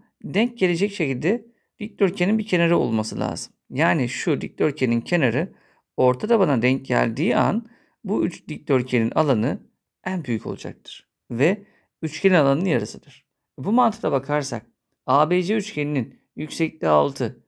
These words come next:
tabanı sekiz, tam şu D noktası orta tabana gelecek şekilde diye düşünürsek arkadaşlar, burası sekiz ise yarısı dört olacaktır. Yüksekliğimiz altı ise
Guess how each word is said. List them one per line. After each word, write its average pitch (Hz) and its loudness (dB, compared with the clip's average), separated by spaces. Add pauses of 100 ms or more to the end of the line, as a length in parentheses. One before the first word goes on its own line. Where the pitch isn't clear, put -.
tabanı 147 0
sekiz, 131 -6 (380)
tam 190 0
şu 196 -2
D 190 4
noktası 185 0
orta 151 2
tabana 160 2
gelecek 143 2
şekilde 135 -2
diye 123 2
düşünürsek 127 -4 (440)
arkadaşlar, 113 0 (540)
burası 185 2
sekiz 170 -2
ise - 0 (760)
yarısı 170 4 (100)
dört 143 6
olacaktır. - -6 (420)
Yüksekliğimiz 196 0
altı 147 4
ise 180 2